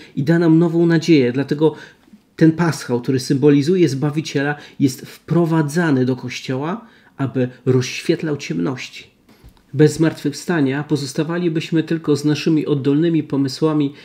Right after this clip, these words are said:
jak sobie poradzić z tą wieczną śmiercią.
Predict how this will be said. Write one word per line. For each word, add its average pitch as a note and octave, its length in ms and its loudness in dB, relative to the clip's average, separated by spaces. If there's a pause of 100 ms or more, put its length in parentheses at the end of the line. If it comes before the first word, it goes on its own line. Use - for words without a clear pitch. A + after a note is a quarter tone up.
(160)
jak C#3+ 160 -6
sobie D3 240 2
poradzić C#3+ 500 -4
z - 80 -14
tą C3+ 180 0
wieczną C3 360 -4
śmiercią. A2+ 540 -4